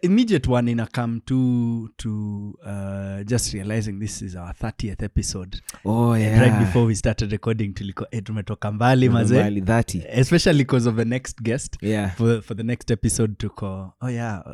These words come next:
Speaker 1: yeah, that's our, our first repeat,
Speaker 2: Yeah.
Speaker 1: uh, guest. So just because we talked about that, niko,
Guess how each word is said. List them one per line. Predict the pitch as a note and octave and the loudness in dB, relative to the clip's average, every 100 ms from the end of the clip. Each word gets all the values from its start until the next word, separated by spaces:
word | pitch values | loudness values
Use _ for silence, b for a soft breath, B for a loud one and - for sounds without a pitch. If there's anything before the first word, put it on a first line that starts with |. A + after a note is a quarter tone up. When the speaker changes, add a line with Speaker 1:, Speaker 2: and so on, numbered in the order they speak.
| - | -14
Speaker 1:
yeah, | G2 G#2 G2+ F#2+ | -8 -4 -2 -2
that's | A2 - | -2 -2
our, | F#2 F2+ B B - | -6 -6 B B -12
our | G#2 | -12
first | - C3 A#2+ - A#2 | -4 0 0 2 4
repeat, | A2+ - C3 - - A2+ | 4 6 4 4 0 2
Speaker 2:
Yeah. | A#2+ A#2 A2 G#2+ G#2 G#2 G#2 | 4 6 6 6 4 2 2
Speaker 1:
uh, | A2 | 4
guest. | B2 C#3+ - - B B - | 4 4 2 -4 B B -10
So | - A#2 G#2+ A2 | -2 0 0 2
just | C#3 - | 2 4
because | C3 - A#2+ G#2+ | 4 4 4 2
we | G#2+ | 0
talked | - A#2 A2+ | 2 2 0
about | G#2 A2+ G#2+ | 0 0 -2
that, | G2+ | -6
niko, | G2+ F#2+ | -8 -10